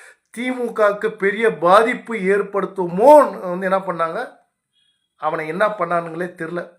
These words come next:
அவன் உயிரோட இருக்கிறானா கூட நம்மளுக்கு தெரியல. ஆனா நம்மளுடைய சுகாதாரத்துறை அமைச்சர் வந்து மா சுப்பிரமணியம் சொல்றாரு, தமிழ்நாட்டுல வந்து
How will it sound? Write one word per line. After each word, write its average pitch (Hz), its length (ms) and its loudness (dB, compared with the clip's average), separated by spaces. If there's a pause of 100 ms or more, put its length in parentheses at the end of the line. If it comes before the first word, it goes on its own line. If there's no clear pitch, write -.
அவன் 139 200 -10
உயிரோட 208 240 2
இருக்கிறானா 196 500 0
கூட 190 160 -4
நம்மளுக்கு 156 340 -8
தெரியல. 151 280 -12 (800)
ஆனா 254 380 8
நம்மளுடைய 240 380 2 (1300)
சுகாதாரத்துறை 233 640 4
அமைச்சர் 196 360 -2
வந்து 196 380 -2
மா 185 220 0
சுப்பிரமணியம் 180 640 -6
சொல்றாரு, 165 540 -6
தமிழ்நாட்டுல 226 800 -2
வந்து 196 360 -8